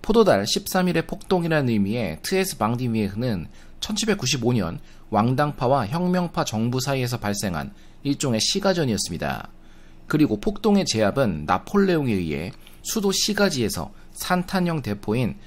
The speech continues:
포도탄을 발사해 격퇴하는 방식으로 이루어집니다. 이처럼 성난 폭동의 제압은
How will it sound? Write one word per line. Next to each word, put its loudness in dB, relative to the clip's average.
포도탄을 0
발사해 0
격퇴하는 -2
방식으로 -2
이루어집니다. -2
이처럼 2
성난 2
폭동의 0
제압은 -2